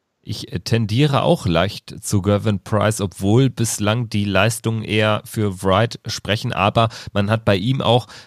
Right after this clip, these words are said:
oft genug gesehen, dass man sich da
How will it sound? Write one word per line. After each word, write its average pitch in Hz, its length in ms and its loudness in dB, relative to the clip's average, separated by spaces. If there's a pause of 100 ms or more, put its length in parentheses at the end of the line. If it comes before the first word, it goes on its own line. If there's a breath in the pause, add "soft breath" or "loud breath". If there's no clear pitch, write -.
oft - 260 -4
genug 123 400 2
gesehen, 113 440 2
dass 107 280 0 (380)
man 101 200 -6
sich 104 200 -2
da 107 400 2